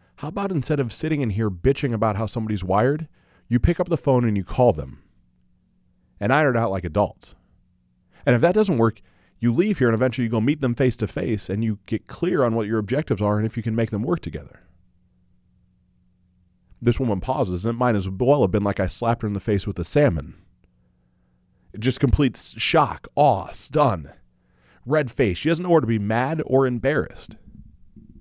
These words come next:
She doesn't know whether to be angry or sad.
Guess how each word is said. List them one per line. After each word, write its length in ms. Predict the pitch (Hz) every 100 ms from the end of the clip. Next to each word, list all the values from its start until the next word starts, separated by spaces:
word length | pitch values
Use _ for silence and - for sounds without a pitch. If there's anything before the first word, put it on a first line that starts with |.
| - _ _ - - - - - - - - _ -
She 120 | -
doesn't 120 | 131
know 220 | 135 135 -
whether 260 | - 127 127
to 40 |
be 220 | 117 123 113 - - _
angry 540 | 117 139 156 165 190 170 _ _ _ _ -
or 160 | 117 110
sad. 520 | - 160 143 -